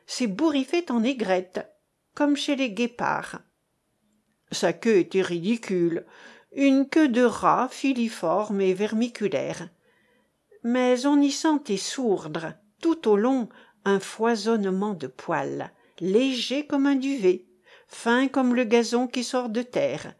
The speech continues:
et elle promettait bientôt de devenir un magnifique objet. Aucun doute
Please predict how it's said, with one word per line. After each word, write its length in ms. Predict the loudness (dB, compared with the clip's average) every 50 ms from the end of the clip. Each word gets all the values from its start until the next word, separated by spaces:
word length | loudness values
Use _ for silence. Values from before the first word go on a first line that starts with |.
| _ _ _ _ _ _ _ _ _ _ _ _ _
et 260 | 2 2 4 4 4 2
elle 260 | 2 0 -2 -4 -10
promettait 560 | -8 -4 -2 -2 0 0 -2 -2 -2 -2 -2
bientôt 760 | -2 -4 -4 -4 -2 -2 -4 -6 -6 -4 -2 0 2 2 2
de 140 | 2 2 2
devenir 580 | 4 2 2 2 0 -2 -2 -2 -2 -2 -4
un 100 | -4 -4
magnifique 720 | -2 -2 -2 0 0 -2 -2 -4 -6 -6 -6 -8 -6 -8 -10
objet. 460 | -10 -8 -6 -6 -4 -4 -6 -8 _ _ _ _ _ _ _ _ _ _ _ _ _ _ _ _ _ _ _ _ _ _ _ _ _ 0
Aucun 360 | 2 2 2 0 -2 -2 0
doute 400 | 2 2 0 0 -2 -4 -12 -18